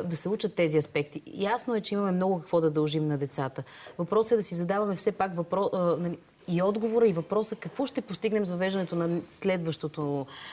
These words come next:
нещо, което наистина наричаме задължително. Н-, ние имаме притеснение не само относно предмета религия, относно предмета всеки, който искаме пак да въведем в училище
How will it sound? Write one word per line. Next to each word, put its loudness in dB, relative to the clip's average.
нещо, 2
което 0
наистина 0
наричаме 0
задължително. 0
Н-, 0
ние 4
имаме 4
притеснение 2
не 4
само 2
относно -2
предмета 2
религия, 4
относно -4
предмета -2
всеки, 2
който -2
искаме -2
пак -2
да 0
въведем 2
в -12
училище -2